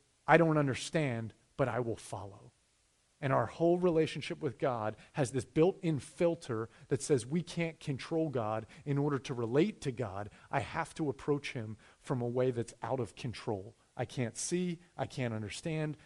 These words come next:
I have to trust. That's good. It keeps him God and me the vassal down here who can't understand it. That's not God's control mechanism in my life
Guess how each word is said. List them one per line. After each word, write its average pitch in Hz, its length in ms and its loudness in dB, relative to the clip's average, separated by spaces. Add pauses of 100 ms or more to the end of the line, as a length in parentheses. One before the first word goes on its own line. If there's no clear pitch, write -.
(100)
I 131 60 -2
have - 240 -6
to 110 80 -10
trust. - 420 -10 (200)
That's 113 200 -4
good. 139 360 4 (160)
It 131 80 -4
keeps - 300 -8
him 143 240 -2
God 110 420 0 (240)
and 123 180 -2
me 127 160 2
the 120 140 -2
vassal 117 460 -4
down 117 260 -4
here 107 300 -6
who 120 100 -6
can't 127 320 -4
understand 113 500 -8
it. 117 140 -14 (200)
That's 160 200 2
not 196 220 4
God's 170 260 4
control 202 520 0
mechanism 123 680 -2 (240)
in 151 140 4
my 135 160 2
life 147 420 2